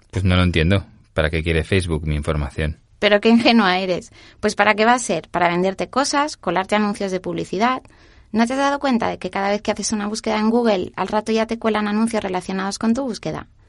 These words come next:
Speaker 1: Sí, pero
Speaker 2: Mira,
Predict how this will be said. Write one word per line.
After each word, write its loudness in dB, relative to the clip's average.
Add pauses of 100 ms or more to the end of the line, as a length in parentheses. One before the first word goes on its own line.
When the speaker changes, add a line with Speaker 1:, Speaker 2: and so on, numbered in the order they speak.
(200)
Speaker 1:
Sí, 2
pero 6 (880)
Speaker 2:
Mira, 4